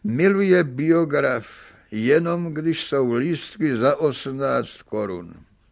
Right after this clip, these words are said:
Jo, to se dneska nechá vydělat. Z té slečny Purclíkové jste vylákal osmnáct tisíc korun,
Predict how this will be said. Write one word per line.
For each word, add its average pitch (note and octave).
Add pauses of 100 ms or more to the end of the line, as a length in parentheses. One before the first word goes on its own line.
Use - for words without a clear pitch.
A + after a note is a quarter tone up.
(220)
Jo, C3+ (760)
to C3+
se C#3+
dneska C3+
nechá A#2+
vydělat. A#2+ (120)
Z -
té G#2
slečny A2
Purclíkové A2+
jste G#2+
vylákal A2+
osmnáct A#2+
tisíc B2
korun, G#2+